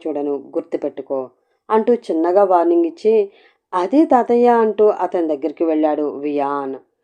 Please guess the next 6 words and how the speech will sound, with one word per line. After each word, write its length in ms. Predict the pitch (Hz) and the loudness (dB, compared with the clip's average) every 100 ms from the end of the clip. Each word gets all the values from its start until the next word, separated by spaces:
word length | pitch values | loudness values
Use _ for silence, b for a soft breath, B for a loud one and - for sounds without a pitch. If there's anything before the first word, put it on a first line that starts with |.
| _ _ - | _ _ -2
అతని 300 | 180 180 175 | -2 0 0
వైపు 280 | 160 175 247 | 0 0 0
సీరియస్గా 540 | 226 180 175 170 180 160 | 2 2 2 2 -2 -2
చూస్తూ, 380 | 151 - 240 214 - _ _ - | -4 -2 0 -2 -6 _ _ -2
"ఎవరా 380 | 180 160 175 180 | 2 4 4 4
అమ్మాయి? 580 | 170 175 170 165 175 | 4 2 0 2 0